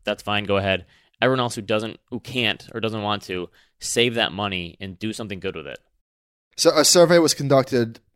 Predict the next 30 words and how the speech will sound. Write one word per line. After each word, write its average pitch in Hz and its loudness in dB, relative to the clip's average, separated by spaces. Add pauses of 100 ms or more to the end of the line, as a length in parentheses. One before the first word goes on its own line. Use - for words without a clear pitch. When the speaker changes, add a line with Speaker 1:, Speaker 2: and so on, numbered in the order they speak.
(100)
Speaker 2:
seven 143 0
thousand 123 0
five 117 0
hundred 113 -4
U 113 0
S 110 -4
adults, 101 -6 (120)
March 123 2
thirty-first. 107 -2 (760)
"Looking 165 4
at 170 4
your 151 2
current 147 0
financial 139 -2
situation, 117 0
are 123 2
you 139 4
able 123 0
to 113 -4
pay 120 -2
your 110 -2
rent 107 -6
or 117 -2
mortgage 107 -2
for 101 -8
April?" 151 4 (440)
Sixty-three 151 2
percent 127 -2
said 110 -2
yes. 117 0